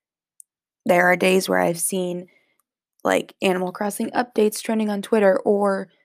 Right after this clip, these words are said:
Stringfish back in March was trending on Twitter. So the talks of this game was very well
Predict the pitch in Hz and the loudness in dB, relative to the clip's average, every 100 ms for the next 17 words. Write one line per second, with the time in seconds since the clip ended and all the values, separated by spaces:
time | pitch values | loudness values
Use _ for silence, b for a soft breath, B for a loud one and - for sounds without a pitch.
0 | _ - - 233 240 240 - 214 180 - | _ -10 -2 2 4 2 2 2 2 -2
1 | - - 190 202 196 208 220 - 185 170 | -4 -2 -2 -2 -2 0 -2 -4 -10 -4
2 | 208 190 185 180 170 - - - _ b | -4 -2 -4 -4 -2 -2 -2 -8 _ b
3 | b b - 220 214 - 330 359 - 208 | b b -2 0 0 0 -2 -2 -6 -2
4 | 196 - 214 196 190 - 202 - - - | -4 -2 -4 -2 -6 -2 0 0 -2 -4
5 | 196 _ _ _ _ _ _ _ _ - | -8 _ _ _ _ _ _ _ _ 0
6 | 190 185 180 - | 0 2 -2 -4